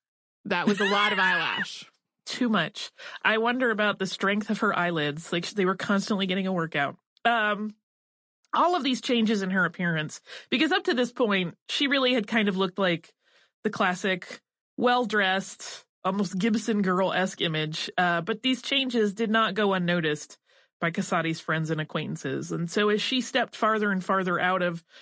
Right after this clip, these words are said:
Speaker 2: her demure appearance as a wife of nobility, people actually began to speculate that there may be some occult influence that was being exerted by D'Annunzio that was causing this shift in her appearance and behavior because it was so dramatic.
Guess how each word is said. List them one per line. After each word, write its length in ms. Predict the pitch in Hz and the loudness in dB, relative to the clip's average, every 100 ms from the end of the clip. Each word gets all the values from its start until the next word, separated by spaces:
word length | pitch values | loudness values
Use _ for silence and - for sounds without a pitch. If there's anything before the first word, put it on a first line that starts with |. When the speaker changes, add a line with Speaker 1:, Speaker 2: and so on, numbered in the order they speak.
| - - | -20 -2
Speaker 2:
her 120 | 220 | 0
demure 500 | 190 220 196 208 208 | 2 4 4 4 4
appearance 520 | 202 226 233 202 175 | 2 0 2 2 0
as 120 | 190 180 | 0 0
a 40 | |
wife 240 | 175 175 190 | 2 0 0
of 120 | 170 | -2
nobility, 680 | 165 185 220 190 185 175 - _ _ _ _ - | 0 0 2 2 0 -2 -6 _ _ _ _ -2
people 180 | 349 403 | 2 2
actually 260 | 320 - 302 | 2 0 -2
began 260 | 240 277 | 2 2
to 80 | 247 | 2
speculate 540 | - 240 226 233 226 | 0 -2 2 2 0
that 100 | 220 | 0
there 120 | 226 208 | 0 2
may 140 | 214 | 0
be 160 | 233 214 | 0 0
some 280 | - 220 - | 2 0 2
occult 420 | 208 - 226 220 | -2 0 0 0
influence 680 | - 233 247 220 185 165 - | 0 0 2 2 2 0 0
that 100 | - | 0
was 160 | 202 | 0
being 300 | 180 208 202 | 0 0 2
exerted 500 | 202 190 214 247 240 | 2 2 2 2 2
by 140 | 185 175 | 2 0
D'Annunzio 640 | 180 175 180 185 170 165 | 2 2 2 2 2 2
that 100 | 160 170 | 0 0
was 140 | 190 | -2
causing 500 | - 226 220 220 202 | -2 0 2 2 0
this 160 | 190 208 | 0 0
shift 360 | - 269 - | 0 0 0
in 120 | 202 | -4
her 160 | 196 190 | 0 0
appearance 440 | 185 208 190 170 | 0 -2 -2 -2
and 100 | 190 | -2
behavior 400 | 170 185 226 175 | 0 0 0 0
because 300 | 156 170 185 | -2 -4 -2
it 80 | 196 | 0
was 260 | 202 214 208 | 0 0 -2
so 360 | - 196 196 | -2 0 2
dramatic. 640 | 185 180 175 160 131 - | 0 0 -2 -2 -4 -10